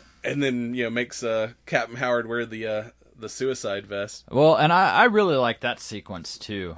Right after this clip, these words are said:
Speaker 2: you know, where he's like, "Fine, you took my family, unfortunately, you know, I'm gonna take yours," you know, and he starts dragging the son, like, you know, to the ocean, and,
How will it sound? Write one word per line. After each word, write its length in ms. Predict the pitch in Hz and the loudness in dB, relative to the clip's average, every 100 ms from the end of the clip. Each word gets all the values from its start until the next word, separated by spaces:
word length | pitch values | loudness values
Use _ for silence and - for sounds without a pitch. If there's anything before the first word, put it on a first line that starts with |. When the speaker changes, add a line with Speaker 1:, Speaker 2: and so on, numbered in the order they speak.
| - - | -14 -14
Speaker 2:
you 160 | 92 | -10
know, 220 | 87 90 | -8 -6
where 180 | 90 87 | -6 -8
he's 140 | 90 90 | -8 -6
like, 340 | 87 80 - | -6 -6 -10
"Fine, 380 | - 135 139 95 | -6 -2 -2 -4
you 80 | 110 | -6
took 260 | - 113 | -8 -6
my 160 | 113 123 | -4 -4
family, 540 | - 131 139 143 143 | -4 -6 -4 -6 -6
unfortunately, 800 | - 107 - 120 - 120 117 117 | -6 -8 -6 -8 -6 -6 -4 -4
you 200 | 101 113 | -6 -6
know, 260 | 107 107 101 _ | -4 -4 -6 _
I'm 180 | 92 107 | -6 -4
gonna 180 | 117 107 | -4 -4
take 340 | - 113 - | -4 -6 -4
yours," 380 | 113 120 98 - | -4 -2 -4 -6
you 80 | 90 | -8
know, 120 | 92 | -8
and 40 | 90 | -8
he 60 | |
starts 360 | - 110 104 - | -8 -6 -6 -6
dragging 380 | 104 104 104 90 | -2 -2 -2 -8
the 60 | |
son, 560 | - - 110 113 107 92 | -10 -6 -2 -2 -2 -2
like, 300 | 95 90 82 | -2 -4 -6
you 140 | 104 95 | -10 -8
know, 240 | 85 87 - | -8 -10 -10
to 120 | 123 | -8
the 200 | 101 90 | -6 -4
ocean, 560 | 139 139 - 95 87 85 | -4 -4 -6 -6 -6 -6
and, 320 | 80 80 | -6 -8